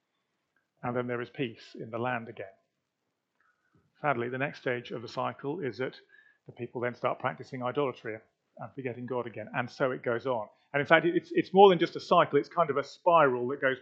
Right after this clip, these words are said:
progressively downwards. As you read through the book of Judges, the rebellions get worse, the repentance gets less, and the rescues become less complete. Uh, many of the judges themselves are very far from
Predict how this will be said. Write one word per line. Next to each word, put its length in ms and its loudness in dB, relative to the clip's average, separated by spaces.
progressively 640 -4
downwards. 640 -4
As 160 0
you 160 -2
read 220 2
through 360 8
the 80 2
book 200 -8
of 120 -14
Judges, 580 -14
the 80 4
rebellions 640 8
get 280 4
worse, 640 0
the 80 -2
repentance 640 -2
gets 240 0
less, 640 4
and 140 -4
the 80 0
rescues 540 2
become 520 0
less 480 4
complete. 640 -4
Uh, 60 -8
many 300 4
of 80 2
the 80 4
judges 400 2
themselves 500 6
are 180 4
very 260 6
far 340 6
from 160 -8